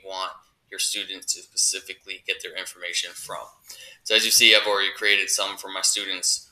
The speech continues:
already, but it's really easy to create. Uh, you just click on add. You have, uh, to name your search engine. So I'm gonna do mine on Native Americans, uh, before European contact.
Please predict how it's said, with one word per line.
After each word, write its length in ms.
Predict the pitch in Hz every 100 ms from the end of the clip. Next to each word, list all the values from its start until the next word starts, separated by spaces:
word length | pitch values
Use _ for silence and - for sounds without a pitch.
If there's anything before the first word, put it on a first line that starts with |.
| _ -
already, 440 | 98 98 101 110
but 80 | 107
it's 220 | 98 -
really 180 | 117 107
easy 260 | 101 101
to 180 | 104 -
create. 380 | - 104 98 104 - _ - - _ 92
Uh, 100 | 92 82
you 40 |
just 240 | - -
click 220 | - 104 101
on 160 | 101 -
add. 440 | 117 117 117 - - - _ _ _ _ _
You 80 | 95
have, 300 | 95 92 90 -
uh, 280 | 90 87 85 -
to 140 | -
name 220 | 98 101
your 120 | 95
search 360 | 92 - 123 120
engine. 480 | 120 117 120 123 -
So 480 | - - 87 87 90 - _ _ _ - _ _ _ _ _ _
I'm 80 | 98
gonna 300 | 95 95 95 _ -
do 240 | 117 107
mine 460 | 104 101 101 107 104
on 420 | 92 95 95 95
Native 220 | 101 98
Americans, 800 | 101 98 95 98 95 95 - -
uh, 160 | 95 92 -
before 300 | - 95 95
European 580 | 92 95 - 98 92 -
contact. 720 | - 98 95 101 110 - -